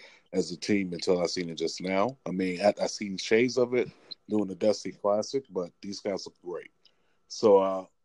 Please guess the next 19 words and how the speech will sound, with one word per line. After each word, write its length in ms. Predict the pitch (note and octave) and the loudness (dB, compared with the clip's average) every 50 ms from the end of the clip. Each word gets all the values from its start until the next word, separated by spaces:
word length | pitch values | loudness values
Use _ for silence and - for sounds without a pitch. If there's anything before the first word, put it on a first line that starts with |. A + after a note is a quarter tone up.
| _ _ _ _ _ _ _ _ _ - | _ _ _ _ _ _ _ _ _ -16
we 180 | G2 G#2 G2+ | -14 -12 -10
had 300 | G#2 A#2 B2 C3 B2+ A2+ | -6 -6 -4 -4 -4 -4
that 220 | A#2+ B2 A2+ G2 - | -6 -6 -6 -6 -6
going 340 | A#2 A2+ A#2+ A#2+ A#2 A#2 A2 | -8 -8 -8 -8 -10 -10 -10
on. 340 | G#2+ A2 A2 A2+ A2+ A2 G2 | -10 -10 -10 -10 -10 -12 -12
We 140 | F#2+ F#2+ F#2 | -12 -10 -8
had, 180 | G2+ G2+ G2+ G2 | -6 -6 -6 -6
uh, 400 | F#2+ E2+ E2 G2 G2 F#2+ F#2+ F2+ | -8 -10 -10 -8 -8 -6 -6 -8
Rod-, 280 | F#2 G2+ G#2+ A2 - - _ _ _ _ _ _ | -8 -6 -6 -6 -8 -10 _ _ _ _ _ _
Roderick 360 | - G#2 G#2+ A2 G#2+ - G#2 - | -8 -8 -6 -6 -8 -10 -14 -16
Strong 420 | - - - G#2 G#2 G2+ G#2 G#2 G#2 | -14 -8 -6 -4 -4 -4 -4 -6 -10
in 100 | G2 G2 | -8 -6
there, 320 | G2+ G2 G2+ G#2 G#2 A2 _ _ _ _ _ _ _ _ - | -6 -4 -4 -6 -8 -10 _ _ _ _ _ _ _ _ -2
basically 320 | G2 G#2 - - G#2 F#2+ | -2 -2 -2 -2 -4 -4
taking 360 | - - A2 G#2+ - - F#2+ | 0 2 2 2 2 -2 -4
a 60 | F#2 | -2
lot 240 | F#2 F#2+ G2 F#2+ G2 F#2 | -2 0 0 0 0 -2
of 140 | F2 - | -2 -2
bumps. 400 | - F#2 F#2 G2 G#2 G2+ - - | -4 -4 -2 -4 -6 -10 -14 -12